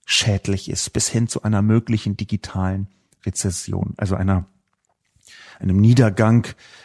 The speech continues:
der Wirtschaft, äh, über eine bestimmte Dauer, weil man digital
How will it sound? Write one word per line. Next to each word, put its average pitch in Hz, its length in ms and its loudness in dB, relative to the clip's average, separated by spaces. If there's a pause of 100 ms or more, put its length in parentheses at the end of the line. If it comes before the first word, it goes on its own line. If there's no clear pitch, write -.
(120)
der 87 280 0
Wirtschaft, - 1080 0
äh, 113 80 -2
über 107 320 0
eine 95 120 0
bestimmte 95 600 -2 (140)
Dauer, 127 520 0 (380)
weil 92 180 0
man 107 400 2
digital 104 800 -2